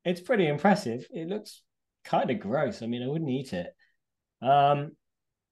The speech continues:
yeah, so it was the fiftieth World Championship Pumpkin Weigh-Off in Half Moon Bay, California.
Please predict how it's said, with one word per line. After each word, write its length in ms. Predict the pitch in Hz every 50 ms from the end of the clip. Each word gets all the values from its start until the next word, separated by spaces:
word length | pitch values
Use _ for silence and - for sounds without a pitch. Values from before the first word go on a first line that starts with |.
| _ _ _ _ _ _ _ _ _ _ _ _ _ _ _ _ _ _ _ _
yeah, 140 | 170 156 143
so 140 | - 165
it 80 | 160 170
was 180 | 165 156 160 -
the 1120 | 165 160 160 160 160 160 160 160 160 160 160 160 156 156 156 156 156 156 160 165 160 -
fiftieth 600 | - - - 196 180 180 - - 180 165 160 160
World 480 | 147 160 160 156 151 151 147 139 147 - _ _ _
Championship 800 | - - 143 147 139 131 - 139 135 127 - - 135 - - -
Pumpkin 500 | - 139 135 127 - - 131 127 127 120
Weigh-Off 560 | 120 131 123 117 104 98 101 - - - _ _ _ _
in 100 | 110 107
Half 300 | 98 104 120 120 120 -
Moon 240 | 120 117 117 113 104
Bay, 180 | 110 110 110 104
California. 960 | - - 110 107 101 - - - 147 143 139 139 135 135 131 127 120 -